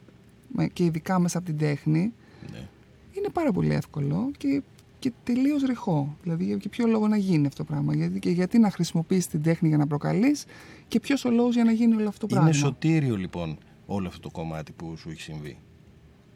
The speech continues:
Speaker 1: Για μένα την ίδια, ναι.
Speaker 2: Ναι, για σένα μιλάω τώρα, για τους
Speaker 1: Εννοείται.
Speaker 2: άλλους δεν, ε.
Speaker 1: Φαντάζομαι ότι είναι και για τους άλλους. Μακάρι, Παναγία μου, να βρεθεί ένας άνθρωπος να πει "Με έσωσες".
Speaker 2: Ε, δεν θα υπάρχουν, ε, υπάρχει ένα κοινό
Speaker 1: Υπάρχουν,
Speaker 2: που σε
Speaker 1: ε,
Speaker 2: παρακολουθεί,
Speaker 1: υ-,
Speaker 2: ε.
Speaker 1: υπάρχουν, υπάρχουν. Υπάρχουν άνθρωποι που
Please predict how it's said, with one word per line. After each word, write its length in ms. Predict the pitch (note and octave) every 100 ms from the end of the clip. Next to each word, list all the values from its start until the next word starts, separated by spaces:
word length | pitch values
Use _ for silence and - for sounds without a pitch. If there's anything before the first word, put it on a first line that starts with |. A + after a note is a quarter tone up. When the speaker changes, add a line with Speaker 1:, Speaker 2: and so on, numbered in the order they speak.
| - - -
Speaker 1:
Για 180 | - D#3
μένα 280 | E3 G#3 A3+
την 120 | G#3
ίδια, 260 | A3+ B3 A#3+
ναι. 140 | A#3+
Speaker 2:
Ναι, 300 | E3+ A#2+ A#2+ D2
για 140 | D2+
σένα 260 | - A2+ D2
μιλάω 200 | C2 C#2+
τώρα, 180 | C#2 F#2
για 120 | F2
τους 100 | G3+ F#3+
Speaker 1:
Εννοείται. 200 | A2 A2+
Speaker 2:
άλλους 160 | -
δεν, 160 | G#2 D#3+ C3+ A2+
ε. 40 | -
Speaker 1:
Φαντάζομαι 420 | A3 G#3 B3+ C4
ότι 120 | A#3
είναι 80 | B3
και 60 | A3
για 80 |
τους 160 | G#3+ -
άλλους. 360 | B3 E3+ D#3+ -
Μακάρι, 420 | E3 D#3+ F#3+ E3
Παναγία 440 | D#3+ D#3+ D#3+ D#3+ D#3+
μου, 60 |
να 80 | D#3
βρεθεί 220 | D#3 D#3+
ένας 200 | G3 D#3+
άνθρωπος 280 | E3 D#3 D#3+
να 60 | D#3+
πει 200 | G3 F#3+ - - - -
"Με 160 | - F#3+
έσωσες". 640 | A#3 A3+ E3+ - C#3+ C3+ - - - - - - - - - - -
Speaker 2:
Ε, 100 | G2+
δεν 160 | F2+
θα 100 | D#2+
υπάρχουν, 460 | D2+ - D2+ D#2 D#2
ε, 360 | D2+ D2+ D#2 -
υπάρχει 380 | - E3+ - F3
ένα 100 | F3+
κοινό 180 | D#3
Speaker 1:
Υπάρχουν, 180 | E3+ D3+ D3+
Speaker 2:
που 40 | C#3+
σε 80 | D3+
Speaker 1:
ε, 20 |
Speaker 2:
παρακολουθεί, 540 | D3+ D3 C#3 D3+ -
Speaker 1:
υ-, 60 | -
Speaker 2:
ε. 20 |
Speaker 1:
υπάρχουν, 480 | D#3 E3 D#3 C3+ C#3+
υπάρχουν. 460 | C#3+ D#3 D3 - D#3+
Υπάρχουν 500 | E3 F3 A3 G3+ E3
άνθρωποι 300 | F#3+ A3+ G#3
που 680 | F#3+ F#3 F3+ F3+ F3 F3